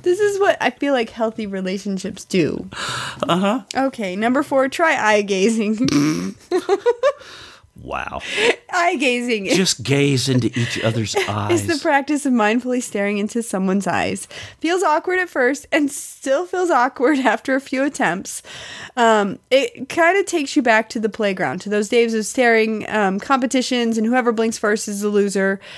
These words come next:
Speaker 1: Um, but I guess it's supposed
Speaker 2: The
Speaker 1: to be good.
Speaker 2: practitioners have found it
Speaker 1: Yeah.
Speaker 2: helps them to reconnect with their beloved.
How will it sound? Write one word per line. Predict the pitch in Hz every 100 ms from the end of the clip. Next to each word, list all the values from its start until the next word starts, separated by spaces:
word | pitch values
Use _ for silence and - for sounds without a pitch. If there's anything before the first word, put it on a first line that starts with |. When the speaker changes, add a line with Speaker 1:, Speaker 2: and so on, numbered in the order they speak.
| - - - -
Speaker 1:
Um, | 226 202 196 196
but | 226 -
I | 233
guess | 254 262
it's | 254 -
supposed | 233 226
Speaker 2:
The | -
Speaker 1:
to |
be | 220
good. | 190
Speaker 2:
practitioners | 214 254 269 277 240
have | 208 190
found | - 180 175
it | 165
Speaker 1:
Yeah. | 156
Speaker 2:
helps | 175 -
them | 170 156
to | 139
reconnect | 120 147 147 131 127 123 123
with | 127 123
their | 120
beloved. | 104 113 101 87 - 90